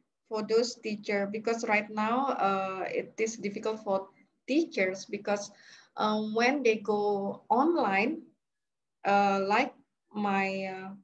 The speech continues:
my friend has a school, she owned the school, he, she terminate some of the teacher because, uh, previously he, she need perhaps like three teachers who teach math. Right now, she only use one to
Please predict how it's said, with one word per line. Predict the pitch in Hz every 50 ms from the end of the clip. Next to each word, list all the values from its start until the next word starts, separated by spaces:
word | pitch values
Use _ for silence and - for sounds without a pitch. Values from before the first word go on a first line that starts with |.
| _ _
my | 196 196
friend | 196 - 262 269 247 202 185
has | - - 220 208 202 202 - -
a | 190
school, | 190 - - _ - - 226 208 190 175 - - - _ _ _ _ _
she | - - - 202 -
owned | - 202 214 226 226
the | 214
school, | 202 - - - 208 208 220 226 233 - - - - - - _ _ _ _ _ _ _ _ _
he, | - - 247 233 233 - - _ _ _ _ _ _ _ _ _
she | - - - 294 320 320
terminate | - 220 208 202 202 202 208 214 208 220 233 233 233 -
some | - - 226 220 220
of | 214 208 214 -
the | 202
teacher | 208 - - 247 254 254 - 202 190 180 175 190 185 -
because, | 214 214 214 233 226 226 226 -
uh, | - 196 196 196 196 196 - _ _ _
previously | - 277 285 - - 254 247 247 226 226 233 233
he, | 220 226 247
she | 233 - - - - 220 220 214
need | 214 220 240 254 254 254 - _
perhaps | 196 208 208 214 220 214 214 - - -
like | 190 190 190 185 - - _ _ _ _ _
three | 320 330 330 330 330 -
teachers | - 240 214 208 208 - - - 208 196 190 196 196 -
who | 233 214 202 202 - _ _
teach | 196 190 190 - -
math. | - 202 202 196 202 240 302 - - - _ _ _ _ _ _ _ _ _ _ _
Right | 196 196 196 196
now, | 196 196 196 190
she | 196 196 - 196 -
only | - 202 208 214 226 233 233 233 233 226
use | 220 208 202 202 - -
one | 208 202 202 202 190 185 180 170 -
to | - 196 196